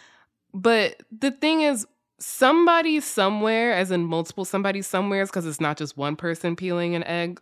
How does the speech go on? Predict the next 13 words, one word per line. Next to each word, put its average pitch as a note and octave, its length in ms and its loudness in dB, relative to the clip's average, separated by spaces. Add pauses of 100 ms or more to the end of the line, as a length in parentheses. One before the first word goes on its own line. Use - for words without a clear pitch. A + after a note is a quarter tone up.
on F3 320 -2
live, E3+ 320 -2
it's C#3+ 160 -14
multiple C#3+ 300 -8
people D#3+ 260 -12 (200)
peeling F3 520 -4
eggs F3 240 -4
on F3+ 220 -2
live. F#3 340 -2
Once C4 280 2
they E4 120 0
figured F#3+ 360 -2
out C#3+ 260 0